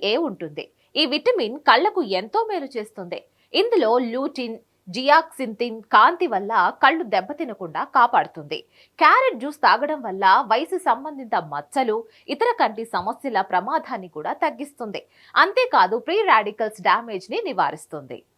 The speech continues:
క్యారెట్ జ్యూస్ తరచూ తాగడం వల్ల మధుమేహంతో బాధపడే వాళ్లకు మేలు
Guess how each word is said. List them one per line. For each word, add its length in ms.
క్యారెట్ 400
జ్యూస్ 240
తరచూ 440
తాగడం 480
వల్ల 340
మధుమేహంతో 720
బాధపడే 520
వాళ్లకు 460
మేలు 380